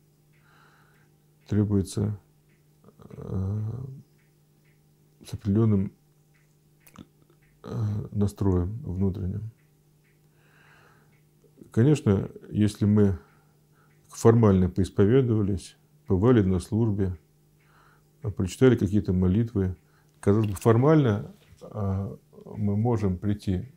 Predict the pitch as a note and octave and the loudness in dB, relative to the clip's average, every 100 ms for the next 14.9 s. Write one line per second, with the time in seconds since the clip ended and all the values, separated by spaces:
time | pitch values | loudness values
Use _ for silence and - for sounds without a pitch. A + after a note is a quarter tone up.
0 | _ - F#2 F#2 - C3+ C3 A2 G2+ - | _ -18 -14 -12 -6 -4 -2 -2 -4 -10
1 | _ _ _ _ _ _ _ _ _ - | _ _ _ _ _ _ _ _ _ -20
2 | - - - F#2+ F#2 F#2 C#3 A#2 F#2+ F2 | -20 -14 -6 -2 0 -2 -2 0 0 -2
3 | G2 F#2 C3 B2+ G2 G2+ - F#2+ F#2+ F#2 | -4 -4 -4 -4 -8 -6 -4 -4 -4 -12
4 | F#2+ _ _ _ _ _ _ _ _ _ | -14 _ _ _ _ _ _ _ _ _
5 | _ _ _ _ _ _ _ _ - G#3+ | _ _ _ _ _ _ _ _ -20 -16
6 | - G2 G#2 B2+ D3+ A2+ A2 - G#2+ F2 | -4 0 2 4 2 0 -6 2 2 2
7 | G2 G2 A2 - F#2+ - F2+ G2 F#2+ F2 | -4 -8 -8 -6 -6 -4 -4 -2 -2 -4
8 | F#2+ A2 - _ _ _ _ _ - - | -8 -14 -18 _ _ _ _ _ -18 -6
9 | B2+ - A#2 A#2+ - D#3+ A#2+ G#2+ A2 B2 | -4 -2 -4 -2 4 6 6 4 0 0
10 | G#2+ - A2+ A#2 - G#2 G#2+ A2+ - D3+ | 0 2 0 0 -2 -4 -4 -2 4 6
11 | A#2 G#2+ F#2+ G#2+ G2+ F#2 B2 A#2 F#2+ - | 6 2 0 -4 -2 -2 -2 2 2 2
12 | F#2 F2+ - G2 - A#2 G2 F#2 - _ | -8 -8 -10 -10 0 2 4 2 -2 _
13 | - G2+ C#3+ - C#3 D3 - A2+ F#2 A#2 | -8 -4 -4 -2 -2 -2 -4 -8 -4 -4
14 | - G2 A2 - G2+ F2+ F2 - | -4 -8 -6 -2 -2 -2 -4 -10